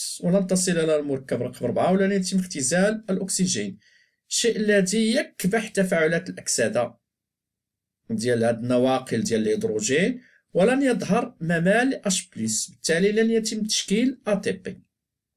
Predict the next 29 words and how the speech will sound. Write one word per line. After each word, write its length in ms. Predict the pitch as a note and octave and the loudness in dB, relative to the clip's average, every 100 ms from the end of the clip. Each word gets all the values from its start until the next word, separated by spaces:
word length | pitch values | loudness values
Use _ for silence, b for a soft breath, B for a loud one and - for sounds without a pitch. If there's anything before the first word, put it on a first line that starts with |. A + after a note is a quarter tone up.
| _ _ _ _ _ _ _ _ _ | _ _ _ _ _ _ _ _ _
إذا 180 | A#2+ A2 | -4 0
وظفنا 580 | A2+ G2 - C#3 C3+ C3+ | 0 0 -4 -2 -2 -2
المعلومات 480 | C3 A2+ A2+ B2 B2 | -4 -2 0 0 -2
اللي 100 | B2+ | -2
في 120 | - | -6
هاد 60 | A2 | -4
الوثيقة، 520 | A2 A2+ A#2 A2+ - | -2 -2 -4 -4 -4
دخلناهم 800 | F#3+ F3+ - F3+ G3+ B3 B3 A3 | -4 -6 0 2 4 4 2 2
لهاد 200 | G3+ F3+ | 2 0
الوثيقة 380 | E3 E3 - - | -2 -4 -8 -10
ثلاثة، 480 | - G2 F#2 G2 - b b b b | -4 -4 -4 -10 -14 b b b b
هما 200 | C#3+ A3+ | 0 2
يعطيونا 520 | A3 A3 F#3 F3 A3+ | 2 0 2 2 2
كيفاش 480 | D#4 A3 F#3 F#3+ F#3 | -2 -4 -2 0 0
لونتيميسين 640 | F3 - D3+ C#3+ - A#3+ | -2 -4 -4 -2 -2 0
غادي 240 | F#3 E3+ F#3 | -2 -4 -6
تأثر 500 | - - - A3+ B3+ | -14 -10 -2 0 -2
في 180 | - | -6
تشكيل 640 | D#3+ - - E3+ G3+ A3+ - b b - | -4 -4 -2 2 2 0 -4 b b -12
ال 160 | - - | -6 -4
أ 60 | |
تي 140 | - - | -4 -4
بي. 140 | A2+ | -4
فالسير 340 | A2 A#2 G#3 | -2 -2 0
بمعنى 360 | G3+ G3+ - F#3+ | 2 2 2 2
بغينا 180 | F#3 F#3+ | 4 4
نقولو 300 | F#3 F#3 F#3 | 4 4 2
كيفاش، 480 | F#3+ F3+ D3+ - - | 2 2 2 0 -2
علاش؟ 640 | B2+ E3+ B2+ - - _ | 0 2 0 -2 -10 _